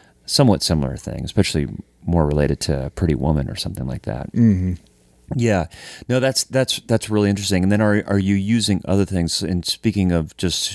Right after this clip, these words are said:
Speaker 1: studio only, what are you using besides the tuning? Are you using other implements?
Speaker 2: I use a whole, I mean, I, I, I pretty much leave 'em all the time. There's the E Q Roots on my toms,
Speaker 1: Mm.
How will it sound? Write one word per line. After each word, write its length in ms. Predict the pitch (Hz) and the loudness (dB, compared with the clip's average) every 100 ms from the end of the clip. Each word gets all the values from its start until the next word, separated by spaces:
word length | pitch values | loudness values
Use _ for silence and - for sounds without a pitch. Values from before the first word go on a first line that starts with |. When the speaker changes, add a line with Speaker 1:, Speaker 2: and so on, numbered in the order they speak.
| - | -10
Speaker 1:
studio 520 | - 110 98 78 71 | -2 0 2 0 0
only, 520 | 82 113 101 80 87 - - - - - | 0 0 0 -2 -8 -14 -20 -20 -16 -2
what 180 | 98 | 2
are 120 | 98 87 | 4 4
you 160 | 85 | 4
using 800 | 82 87 90 82 87 82 80 80 | 4 4 4 2 2 2 0 -2
besides 560 | - 80 - 82 80 - | -4 -2 -2 -2 -2 -4
the 140 | - | -10
tuning? 720 | - - 95 92 78 69 - - - _ | -8 0 2 4 2 -2 -8 -12 -20 _
Are 140 | 85 80 | -2 0
you 140 | 80 | 2
using 320 | 82 78 80 60 | 2 2 0 0
other 240 | 80 78 | 0 2
implements? 760 | 82 80 85 85 85 82 - - - - | 0 2 2 2 2 0 -4 -4 -10 -6
Speaker 2:
I 80 | 110 | 0
use 400 | 113 113 113 101 | 4 4 4 2
a 80 | 98 | 2
whole, 260 | 90 107 - | 2 2 0
I 60 | 113 | 0
mean, 220 | 107 101 | 0 2
I, 100 | 98 - | 0 0
I, 160 | 107 - | 0 0
I 120 | 107 | 0
pretty 260 | - 120 117 | 2 2 4
much 240 | 101 98 | 2 -2
leave 300 | 92 107 98 | 0 0 0
'em 140 | 101 - - | -2 -2 0
all 220 | 104 110 | 2 4
the 100 | 101 | 2
time. 380 | - 104 98 90 | 0 0 0 0
There's 180 | 92 - | -4 -4
the 240 | 90 87 - | -2 -2 -2
E 140 | 104 | -2
Q 320 | - 101 98 | 0 2 4
Roots 560 | 95 104 110 - - - | 4 4 2 -2 -8 -4
on 160 | 101 | 0
my 80 | 92 | 0
toms, 680 | 90 95 98 101 107 - - _ - | 2 2 4 4 4 0 -8 _ -4
Speaker 1:
Mm. 220 | 90 85 | -2 -2